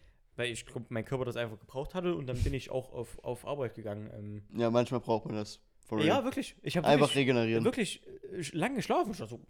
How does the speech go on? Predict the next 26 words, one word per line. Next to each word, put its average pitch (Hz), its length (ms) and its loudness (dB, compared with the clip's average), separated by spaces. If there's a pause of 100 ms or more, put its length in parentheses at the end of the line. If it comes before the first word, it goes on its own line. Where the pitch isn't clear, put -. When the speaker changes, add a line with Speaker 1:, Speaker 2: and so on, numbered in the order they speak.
Speaker 1:
„Digga, 123 200 -4
was, 147 200 -2
schon 139 160 -6
so 117 100 -10
spät?“ 160 240 4
Speaker 2:
Aber 113 140 6
ich 110 80 4
meine, 123 120 8
Speaker 1:
Ähm. 117 40 4
Speaker 2:
ich 143 100 -2
kann's 120 160 2
verstehen, 117 400 2
der 110 80 2
Freitag 113 340 2
war 104 100 2
auch 87 60 -6
anstrengend. 104 500 -6
Speaker 1:
Ja, 135 420 4 (100)
Speaker 2:
Ich 117 80 -2
meine, 120 140 6
Speaker 1:
ja. 113 60 4
Speaker 2:
es 117 40 4
war 120 120 6
echt - 180 -4
lange, 131 240 8
also 113 260 2